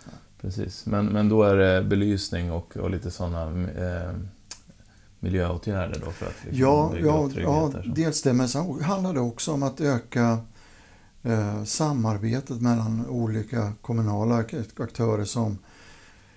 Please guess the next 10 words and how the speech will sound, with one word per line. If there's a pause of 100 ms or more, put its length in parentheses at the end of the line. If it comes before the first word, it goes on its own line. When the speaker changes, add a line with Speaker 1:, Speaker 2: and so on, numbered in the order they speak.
(200)
Speaker 2:
ja,
du
har
fritidsgården,
skolan,
socialtjänsten,
polisen, (520)
eh,
och,
eh,